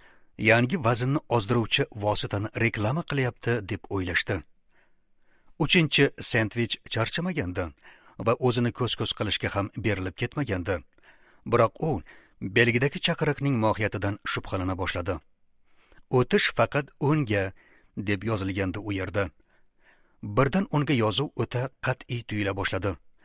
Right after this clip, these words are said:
"Odamlarda tanlov bo'lishi kerak", deb o'yladi u. "Kim bo'ldimki,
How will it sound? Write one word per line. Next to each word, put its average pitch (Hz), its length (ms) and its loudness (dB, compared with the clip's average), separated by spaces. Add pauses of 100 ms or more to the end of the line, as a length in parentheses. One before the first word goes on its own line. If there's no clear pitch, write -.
(680)
"Odamlarda 104 560 0
tanlov 107 440 0
bo'lishi 117 400 0
kerak", 190 280 -2 (600)
deb 101 240 -2
o'yladi 104 360 -2
u. 104 140 -4 (1000)
"Kim 151 220 4
bo'ldimki, 113 560 0